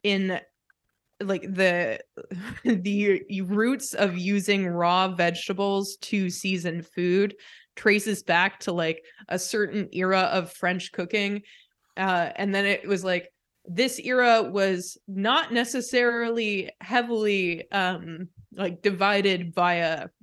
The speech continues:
race, but it was classist. <laughs> And here's the N P R article if you wanna read more about it. And I was like,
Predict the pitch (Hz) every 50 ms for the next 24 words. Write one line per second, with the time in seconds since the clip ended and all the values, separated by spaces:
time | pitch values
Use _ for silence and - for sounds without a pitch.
0 | 185 180 190 254 339 330 233 185 175 180 - - - - _ _ 254 247 226 233
1 | 226 254 - - - 392 466 494 480 466 - - - - - 381 440 466 480 453
2 | - - 180 - - - - - - - - - - - - - 269 233 240 233
3 | - - - 415 415 403 381 - 330 302 339 330 330 320 320 311 294 311 320 330
4 | 320 269 196 180 185 190 185 180 160 127 170 - - 202 196 185 180 180 175 175
5 | 180 180 170 180 170 160 170 160 175 170 170 170 170 151 - 175 185 185 185 180
6 | 185 175 170 -